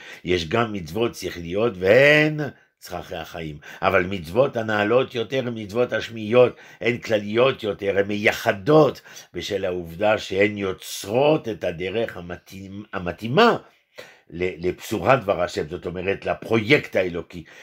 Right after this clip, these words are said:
לאדם האישי, אה, דרך התורה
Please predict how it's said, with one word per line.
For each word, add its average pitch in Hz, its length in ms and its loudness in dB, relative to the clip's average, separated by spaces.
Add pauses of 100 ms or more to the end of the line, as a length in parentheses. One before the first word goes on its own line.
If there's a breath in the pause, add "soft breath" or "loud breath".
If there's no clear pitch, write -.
לאדם 92 680 2 (600)
האישי, 82 560 -4 (320 loud breath)
אה, 87 180 -4
דרך 107 540 4
התורה 92 520 -2